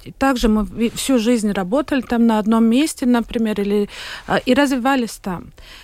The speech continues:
Сейчас понятно, что процессы, а, которые дигитальные или гла-, а, глобальные, влияют, а, на требования, а, работодателя, и очень важно, что человек учится сам.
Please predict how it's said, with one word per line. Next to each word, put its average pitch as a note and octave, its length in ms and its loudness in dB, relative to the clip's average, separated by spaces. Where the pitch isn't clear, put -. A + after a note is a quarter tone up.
Сейчас D4+ 340 -2
понятно, C4+ 500 2
что A3+ 500 -4
процессы, A#3+ 840 0
а, A3 240 0
которые A#3 520 0
дигитальные G3+ 960 -2
или A3 320 0
гла-, A3+ 400 -2
а, A3+ 140 0
глобальные, A3+ 880 2
влияют, A#3 720 2
а, A3+ 160 0
на G#3+ 160 2
требования, F#3+ 920 -2
а, A3 160 0
работодателя, A3 1080 0
и A#3 360 0
очень B3+ 380 2
важно, C4 300 2
что - 260 -6
человек A#3+ 460 0
учится A#3+ 480 -4
сам. - 340 -6